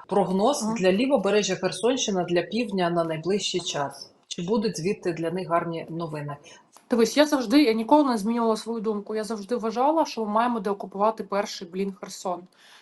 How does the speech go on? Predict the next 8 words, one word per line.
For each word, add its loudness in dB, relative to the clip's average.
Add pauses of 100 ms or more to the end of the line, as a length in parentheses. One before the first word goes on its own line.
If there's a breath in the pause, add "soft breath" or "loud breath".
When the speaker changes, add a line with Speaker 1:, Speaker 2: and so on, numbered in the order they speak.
(140)
Speaker 2:
Так, 6
як 0
ми 0
мали 6
це -6
зробити -2
рік -4
назад, 2